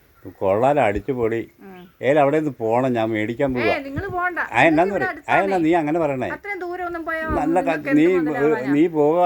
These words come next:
Speaker 1: അവിടെ ചെല്ലണം, സാധനം മേടിക്കണം എന്നല്ലേ
Speaker 2: ഏയ്,
Speaker 1: പറയണ്ടേ?
Speaker 2: അവിടെ മത്തി, അല്ല.
Speaker 1: മത്തിയോ? ഏ?
Speaker 2: അയ്യോ, അവിടെ
Speaker 1: ഏ?
Speaker 2: നിങ്ങൾക്ക് വേ-, പറ്റുന്ന സാധനങ്ങളൊന്നും ഇ-, ഉം,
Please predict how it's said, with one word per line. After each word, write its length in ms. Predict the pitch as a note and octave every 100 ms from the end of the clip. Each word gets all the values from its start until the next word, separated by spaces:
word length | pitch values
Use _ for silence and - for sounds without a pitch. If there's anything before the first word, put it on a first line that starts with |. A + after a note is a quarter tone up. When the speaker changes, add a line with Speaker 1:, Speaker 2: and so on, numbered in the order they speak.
| E3+
Speaker 1:
അവിടെ 160 | D3+
ചെല്ലണം, 380 | D#3 D3+ D#3 E3
സാധനം 300 | D3+ C#3 D#3+
മേടിക്കണം 360 | D3 C3 C#3+ E3+
എന്നല്ലേ 220 | F3+ D#3
Speaker 2:
ഏയ്, 60 | A#2+
Speaker 1:
പറയണ്ടേ? 180 | G2+
Speaker 2:
അവിടെ 120 | - F4
മത്തി, 360 | D4+ C4 E4+ -
അല്ല. 160 | B3+ F#4+ A3+ - _ _ -
Speaker 1:
മത്തിയോ? 420 | A#2 - G#3 E3 - _ _ _ _ _ _ - _ _ _ _ _ _ _ _ _ _ _ _ -
ഏ? 100 | C3+
Speaker 2:
അയ്യോ, 300 | G3+ A3+ C4+
അവിടെ 320 | B3+ B3+ E4 D4+ A#3 _ -
Speaker 1:
ഏ? 80 | - B2+ - _
Speaker 2:
നിങ്ങൾക്ക് 320 | B3 C#4 D4+ F4
വേ-, 200 | E4 D#4 D#4
പറ്റുന്ന 320 | C#4 C#4+ D4
സാധനങ്ങളൊന്നും 640 | - C4+ C4 C4 B3+ B3+ A#3
ഇ-, 140 | G#3 G3
ഉം, 420 | G#3+ A3 G#3+ G#3